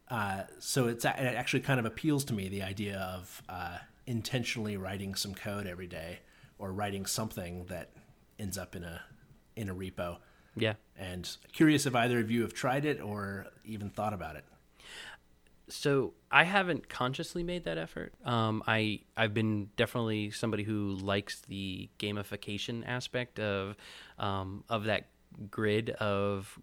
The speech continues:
Speaker 2: green squares that they have. Um, and, uh, so to actually turn it into, uh, this is a goal of, like,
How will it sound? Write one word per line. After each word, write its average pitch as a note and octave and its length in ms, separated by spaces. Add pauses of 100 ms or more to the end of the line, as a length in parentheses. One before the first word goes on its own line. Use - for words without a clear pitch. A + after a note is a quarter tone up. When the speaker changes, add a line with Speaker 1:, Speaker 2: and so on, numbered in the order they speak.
Speaker 2:
green G2+ 500
squares G#2 600
that - 140
they A#2+ 120
have. A#2 340 (480)
Um, G#2 540 (280)
and, G#2+ 520
uh, G#2 320 (380)
so C3 200
to - 180
actually B2 240
turn C3 280
it A#2+ 100
into, A2 800 (340)
uh, G2+ 340
this G#2+ 300
is A2 140
a G2+ 60
goal G#2 500
of, G2 180
like, F#2+ 240